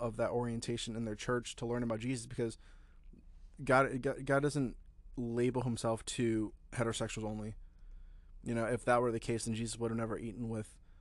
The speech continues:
the people he ate with. He never would have broken bread with the people he broke bread with. But, um,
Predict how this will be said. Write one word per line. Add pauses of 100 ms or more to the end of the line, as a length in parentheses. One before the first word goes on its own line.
(120)
the
people
he
ate
with.
He
never
would
have
broken
bread
with
the
people
he
broke
bread
with. (840)
But, (760)
um,